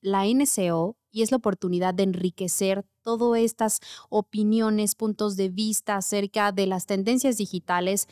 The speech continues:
pero también viéndolo desde lo que nosotros hacemos en nuestro día a día, ¿no?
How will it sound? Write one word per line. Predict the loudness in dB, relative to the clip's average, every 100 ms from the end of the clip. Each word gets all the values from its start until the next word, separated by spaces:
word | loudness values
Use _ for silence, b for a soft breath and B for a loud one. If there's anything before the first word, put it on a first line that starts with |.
| b -4
pero | -2
también | 0 0 2 2 2 0 _ _
viéndolo | -2 2 4 4 2 0
desde | 0 -2 0 0
lo | 0
que | 0
nosotros | -2 -2 -2 -2 -4 -2
hacemos | -2 0 0 -2 -2
en |
nuestro | -2 -2 -2 -2
día | -4 -4 -4
a |
día, | 0 0 0
¿no? | -2 -2 -4